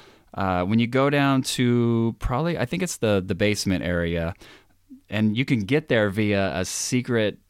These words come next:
like, passageway from, so the guy who built this castle, I forget his name, uh, so he was, like, a general. He did all these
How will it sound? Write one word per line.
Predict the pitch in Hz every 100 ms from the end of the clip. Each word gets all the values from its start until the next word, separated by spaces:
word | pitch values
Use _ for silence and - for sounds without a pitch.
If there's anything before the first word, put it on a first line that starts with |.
| _ -
like, | 98 90 -
passageway | - 104 107 98 85 85 78 95 -
from, | - 104 101 95 -
so | -
the | 123 117
guy | 127 135
who | 165 156
built | 131 135
this | 127 110 -
castle, | 107 104 104 90
I |
forget | - 98 98
his | 87
name, | 92 87 80 - - - - -
uh, | 80
so | 85 101
he | 92 127 135 135 127 - - _
was, | 95 92
like, | 90 82
a |
general. | 87 208 190 156 139 120 110
He | 101 104 95 90 82 - - - _ _ _ _
did | 117 110 98
all | 131 139
these | 139 120 113 -